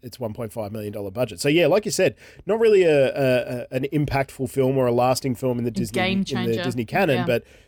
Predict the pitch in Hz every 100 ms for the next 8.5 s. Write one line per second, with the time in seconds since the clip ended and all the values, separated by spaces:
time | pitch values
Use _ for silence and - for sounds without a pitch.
0 | _ - 147 147 117 101 - 147 127 101
1 | 110 85 - - - - - _ - 262
2 | 320 381 320 - - 392 262 185 - 302
3 | 277 349 330 254 269 - - - 190 117
4 | - - 269 302 349 359 285 262 262 233
5 | 247 220 208 202 202 202 190 190 190 175
6 | 202 247 196 196 196 190 180 226 - -
7 | _ _ _ _ _ _ _ _ - 147
8 | 160 160 160 160 165